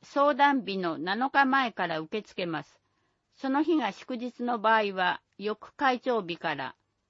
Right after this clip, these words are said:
法律相談以外は予約優先です。予約がない場合は、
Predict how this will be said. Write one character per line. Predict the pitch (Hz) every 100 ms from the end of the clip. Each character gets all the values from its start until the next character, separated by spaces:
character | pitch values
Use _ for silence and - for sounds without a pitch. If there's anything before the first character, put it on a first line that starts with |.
| _ _ _ _ _
法 | - 285
律 | 269 269 -
相 | - 269
談 | 247 262 254
以 | 247
外 | 214 175
は | 156 147 - _ -
予 | 220
約 | 262 269 320
優 | 262 254 254
先 | 247 214
で | 180 175
す。 | _ _ _ _ _ _ -
予 | 233
約 | 269 285 311
が | 302 262
な | 269
い | 254
場 | 190 208
合 | 196 180
は、 | 175 165